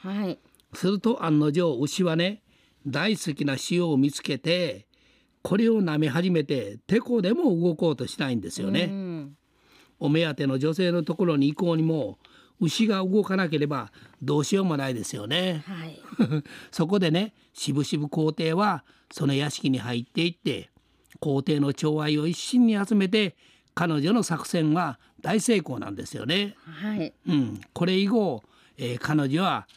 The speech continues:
Speaker 2: 毎夜同じ手を使ってですね、皇帝の寵愛を取り戻したということなんです。
Speaker 1: うん。
Speaker 2: このことからもわかるように、お客の、客の足を止める、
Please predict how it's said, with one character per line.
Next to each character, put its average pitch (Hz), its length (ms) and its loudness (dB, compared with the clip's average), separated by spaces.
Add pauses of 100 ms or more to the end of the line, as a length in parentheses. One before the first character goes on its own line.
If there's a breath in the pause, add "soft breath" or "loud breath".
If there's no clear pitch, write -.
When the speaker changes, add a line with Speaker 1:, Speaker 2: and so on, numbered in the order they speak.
(280 soft breath)
Speaker 2:
毎 147 340 2
夜 247 240 2
同 175 120 2
じ 170 120 0
手 170 140 0
を 160 100 0
使 - 200 -8
っ 131 80 -4
て 127 160 -4
で 113 100 -4
す - 100 -6
ね、 123 260 -2 (180)
皇 160 240 0
帝 160 200 0
の 165 180 0
寵 170 300 0
愛 180 180 2
を 185 100 0
取 147 220 2
り 156 40 4
戻 202 200 4
し - 80 -6
た 180 120 0
と 180 120 2
い 135 100 4
う 120 60 -2
こ 127 120 -8
と 123 120 -8
な 98 100 -6
ん 90 80 -8
で - 80 -8
す。 - 260 -16
Speaker 1:
う 170 40 -8
ん。 160 480 -8 (120)
Speaker 2:
こ 170 120 0
の 175 120 0
こ 185 140 0
と 160 100 0
か 185 120 0
ら 220 80 2
も 156 120 0
わ 143 100 -4
か 156 140 -2
る 151 100 2
よ 165 160 2
う 135 40 2
に、 143 260 2 (380 soft breath)
お 139 100 -2
客 220 340 2
の、 202 160 4
客 214 300 2
の 226 140 4
足 202 220 2
を 175 100 2
止 147 140 -2
め 139 120 2
る、 127 140 -4